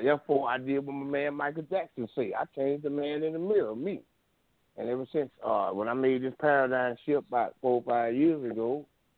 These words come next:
and I raised my vibration, uh, as far as relationship with a man and woman,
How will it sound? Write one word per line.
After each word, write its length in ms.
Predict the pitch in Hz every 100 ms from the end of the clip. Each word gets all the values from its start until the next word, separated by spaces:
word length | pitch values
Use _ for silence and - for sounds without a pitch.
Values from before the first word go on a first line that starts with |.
| _ _ _ _ -
and 160 | 104
I 60 | 101
raised 420 | 104 120 123 123
my 180 | 120 120
vibration, 840 | 113 120 113 110 170 156 147 170 - _ _ _ _ _ _ -
uh, 720 | 120 95 87 85 - 58 50
as 800 | 50 _ _ _ _ _ _ - -
far 220 | 120 120
as 60 | 117
relationship 800 | 107 123 165 - 110 - 139 90
with 160 | 98
a 40 | 101
man 320 | 123 127 120
and 120 | 117
woman, 380 | 165 156 151